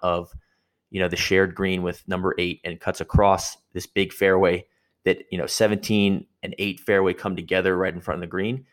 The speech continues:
And this creek just kinda cuts up, and now it's on the left side of the green. And so the green kinda sits back in this, um, almost in this corner. And off the tee, it's a, it's a true three-shot par five. So you can try to take it, which I did. I took it up the right,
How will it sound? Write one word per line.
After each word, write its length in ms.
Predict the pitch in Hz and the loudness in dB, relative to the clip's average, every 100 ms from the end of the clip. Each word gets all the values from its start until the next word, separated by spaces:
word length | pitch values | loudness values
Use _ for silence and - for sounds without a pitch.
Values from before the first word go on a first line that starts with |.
| _ _ _ _ | _ _ _ _
And 140 | - 98 | -6 -4
this 120 | 95 | -4
creek 300 | - 131 127 | -2 0 0
just 160 | 101 - | -4 -4
kinda 180 | 107 | -2
cuts 300 | 95 - 110 | -2 -2 2
up, 140 | 113 101 | 2 2
and 100 | 95 | 2
now 140 | 98 | 2
it's 100 | 101 | 2
on 60 | 107 | 0
the 80 | 92 | 0
left 240 | 95 95 | 0 -2
side 200 | - 92 | 0 -2
of 40 | |
the 80 | 87 | -2
green. 300 | 85 90 - _ _ _ _ _ | -8 -12 -12 _ _ _ _ _
And 80 | - | -6
so 80 | 104 | -2
the 60 | |
green 220 | 101 131 135 | 0 0 0
kinda 180 | 127 | -2
sits 240 | 98 - - | -2 -6 -6
back 340 | - 104 101 | 0 0 0
in 80 | 98 | -2
this, 260 | 92 90 - | -6 -6 -4
um, 420 | 90 82 82 80 _ _ - | -4 -6 -14 -20 _ _ -8
almost 240 | 107 - | -8 -8
in 40 | |
this 120 | 90 80 | -10 -12
corner. 540 | - 117 113 80 95 _ _ _ _ _ - | -6 -2 0 -2 -8 _ _ _ _ _ -6
And 400 | 101 92 87 80 _ - | -2 -2 -4 -8 _ 0
off 220 | 110 120 | 4 4
the 80 | 104 | 2
tee, 420 | - - 156 92 | -2 -4 -2 -2
it's 180 | 82 98 | -4 -4
a, 120 | 98 - | -4 -4
it's 160 | 107 107 | -4 -4
a 60 | - _ | -6 _
true 340 | - - 143 143 | -4 2 4 2
three-shot 680 | - 117 120 - 101 101 | 0 -2 -2 2 2 4
par 180 | - 101 | 4 4
five. 380 | 95 - 69 - | 4 2 2 -2
So 340 | - 95 92 - | -2 2 2 0
you 160 | 90 98 | -8 -10
can 160 | 104 | -8
try 260 | 92 113 110 | -6 -2 0
to 80 | 107 | -2
take 280 | - 101 | -2 -2
it, 80 | 101 | -2
which 140 | 98 107 | -4 0
I 120 | 107 | 0
did. 160 | 101 | 2
I 60 | 95 | -2
took 200 | - 104 | -2 -4
it 60 | 98 | -2
up 140 | 110 | -2
the 100 | 113 | -2
right, 320 | 98 101 95 | 0 0 0